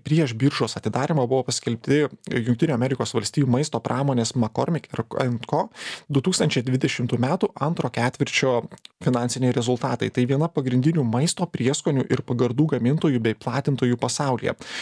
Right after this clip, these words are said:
Bendrovė turi plačiai diversifikuotą produktų ir klientų portfelį, e, kuriame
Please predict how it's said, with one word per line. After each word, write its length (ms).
Bendrovė 480
turi 160
plačiai 400
diversifikuotą 880
produktų 560
ir 80
klientų 480
portfelį, 480
e, 1200
kuriame 380